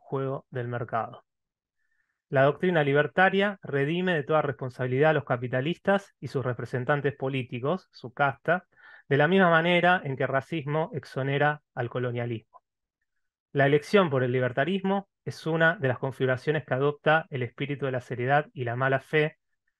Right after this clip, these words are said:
puesto que elimina de la ecuación la auténtica libertad existencial del ser humano,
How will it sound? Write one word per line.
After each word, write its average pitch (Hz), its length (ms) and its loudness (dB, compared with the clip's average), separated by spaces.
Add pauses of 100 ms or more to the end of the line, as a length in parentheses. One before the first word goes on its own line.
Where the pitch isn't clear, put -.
(240)
puesto 156 280 2
que 147 60 2
elimina 160 460 2
de 131 80 2
la 123 80 2
ecuación 165 580 -2
la 135 120 0
auténtica 139 560 -2
libertad 123 420 -2
existencial 131 680 -2
del 117 100 -6
ser 123 160 -6
humano, 127 460 0